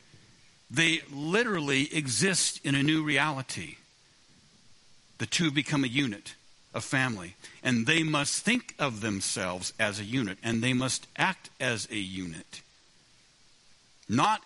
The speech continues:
as two individuals with individual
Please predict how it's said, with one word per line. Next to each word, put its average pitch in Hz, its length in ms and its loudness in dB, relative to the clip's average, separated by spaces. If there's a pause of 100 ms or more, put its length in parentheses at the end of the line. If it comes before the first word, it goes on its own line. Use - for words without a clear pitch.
(120)
as 165 220 0
two 160 240 0
individuals 131 800 -2 (260)
with 139 320 0
individual 156 760 2